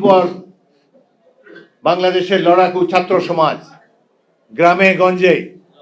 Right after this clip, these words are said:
নিরস্ত্র অবস্থায় ট্যাঙ্ক, হেলিকপ্টার এবং এপিসির সামনে উপস্থিত হয়ে তারা বলতে চাচ্ছেন যে আমাদের স্বাধীনতা, সার্বভৌমত্ব আমাদের অত্যন্ত প্রিয়। সামান্য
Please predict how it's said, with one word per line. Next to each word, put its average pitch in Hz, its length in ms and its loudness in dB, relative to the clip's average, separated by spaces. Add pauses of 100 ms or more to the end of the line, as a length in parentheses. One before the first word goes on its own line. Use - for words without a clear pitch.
(240)
নিরস্ত্র 180 460 0 (140)
অবস্থায় 170 460 0 (360)
ট্যাঙ্ক, 160 260 -2 (120)
হেলিকপ্টার 160 600 -4 (680)
এবং 151 220 -6 (320)
এপিসির 175 460 -8
সামনে 160 260 -6 (300)
উপস্থিত 165 440 -6
হয়ে 156 200 -4 (460)
তারা 160 240 2
বলতে 160 200 -6 (100)
চাচ্ছেন 156 380 -4
যে 143 40 -6 (100)
আমাদের 147 320 -8
স্বাধীনতা, 147 540 -12
সার্বভৌমত্ব 143 680 -8 (100)
আমাদের 147 300 -8
অত্যন্ত 160 300 -8 (120)
প্রিয়। 147 200 -10 (800)
সামান্য 214 320 -2